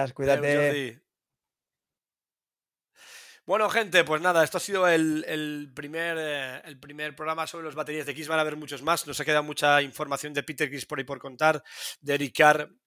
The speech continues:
Speaker 1: del fallecido Eric Carr y de Eric Singer también. Eh, mil gracias a Jordi Stanley,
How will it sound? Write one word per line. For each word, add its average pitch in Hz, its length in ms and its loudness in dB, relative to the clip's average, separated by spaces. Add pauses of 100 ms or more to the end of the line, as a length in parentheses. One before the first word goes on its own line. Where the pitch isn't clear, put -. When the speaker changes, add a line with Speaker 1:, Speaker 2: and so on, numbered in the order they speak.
(160)
Speaker 1:
del 135 140 -14
fallecido 131 320 -6
Eric 135 160 -6
Carr 156 200 4
y 170 80 -6
de 147 100 0
Eric 139 180 -6
Singer 151 400 -2
también. 135 380 0 (320)
Eh, 147 340 2
mil 170 160 -2
gracias 180 280 -2
a 143 100 2
Jordi 170 280 2
Stanley, 180 640 2